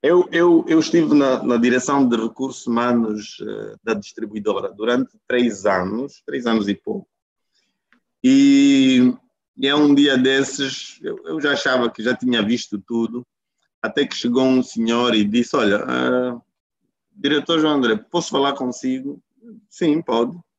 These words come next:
Eu tinha um dia que era dedicado a receber pessoas tanto de fora da organização como de dentro da organização, as chamadas audiências. E eu disse, "Olha, não vou conseguir falar consigo hoje, mas venha na quinta-feira, às tantas horas, fala aí com a,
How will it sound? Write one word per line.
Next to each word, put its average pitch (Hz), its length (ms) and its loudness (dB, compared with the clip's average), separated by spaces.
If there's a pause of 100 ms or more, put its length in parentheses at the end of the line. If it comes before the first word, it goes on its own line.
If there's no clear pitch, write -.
(840)
Eu 123 140 2
tinha 139 260 2
um 131 180 4
dia 120 380 4
que - 140 -4 (840)
era 123 180 2
dedicado 110 580 2
a 110 40 0
receber 107 500 -2
pessoas 113 360 -2
tanto 123 280 -2
de 104 140 -6
fora 113 640 -2 (100)
da 104 140 -2
organização 104 800 -2
como 107 200 -10
de 104 120 -2
dentro 110 320 0
da 104 80 -2
organização, 101 760 -2
as 101 100 -4
chamadas 107 460 0
audiências. 101 760 -2 (800)
E 147 40 2
eu 156 80 4
disse, 160 220 0
"Olha, 104 280 -2 (260)
não 151 140 2
vou 151 160 2
conseguir 143 320 0
falar 139 240 0
consigo 135 420 2
hoje, 143 300 2
mas 127 180 2
venha 139 260 2
na 123 140 2
quinta-feira, 127 600 -2
às - 80 -10
tantas 110 360 -2
horas, 131 380 0
fala 123 220 -4
aí 113 160 0
com 107 200 -12
a, 98 240 -14